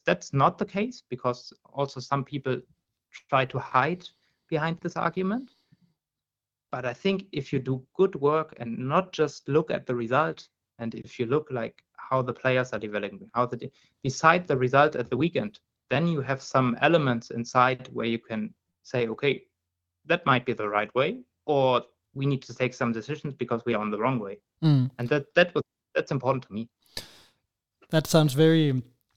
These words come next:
Speaker 2: very interesting, and I'm, I'll be very keen to, to hear about, uh, how you keep calm during the season, because, uh, from my experience in the last season, I've, I've been very emotional in many games. Uh,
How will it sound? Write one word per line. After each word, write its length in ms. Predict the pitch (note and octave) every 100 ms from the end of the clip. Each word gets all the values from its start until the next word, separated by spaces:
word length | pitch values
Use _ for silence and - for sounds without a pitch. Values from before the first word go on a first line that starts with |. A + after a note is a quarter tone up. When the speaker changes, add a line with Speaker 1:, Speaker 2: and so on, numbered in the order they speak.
| -
Speaker 2:
very 180 | D#3 D#3
interesting, 460 | E3 E3+ D3 B2+ C3
and 80 | B2+
I'm, 360 | C3 C3 C#3 E3 A#3+ C3+
I'll 240 | D#3 C#3+ B2+
be 20 |
very 200 | C3+ C#3+
keen 400 | D3 D#3 D3+ C#3+
to, 340 | D3 - B2+ A#2+
to 160 | -
hear 320 | C3 - C#3 C3+
about, 560 | A#2+ A#2+ A#2+ A#2 - - G#3+
uh, 260 | B2+ A#2 A#2
how 220 | - D3
you 200 | D3+ C3 -
keep 260 | - C#3+ B2
calm 360 | - C3+ C3 A#2+ _ _
during 280 | - C#3 C3+
the 80 | B2
season, 460 | - C#3+ C3+ B2+ A2
because, 460 | B2 B2 A#2 -
uh, 300 | - B2+ A#2+
from 520 | A2 - B2+ B2 B2 B2
my 140 | C3+
experience 480 | C#3 - D3 C#3+ -
in 40 |
the 60 | B2+
last 300 | C3 C3+ -
season, 280 | C3 A#2+ A#2+
I've, 320 | B2+ B2+ A#2+
I've 160 | C#3+ A#2
been 300 | C3 A#2 A#2
very 320 | B2 B2+ F#3 G#3+
emotional 560 | D3+ D3 - C3 B2
in 380 | B2+ C3+ A#2+ A#2+
many 200 | C3 G3
games. 420 | D#3 C#3 C3+ - -
Uh, 220 | C#3+ C3+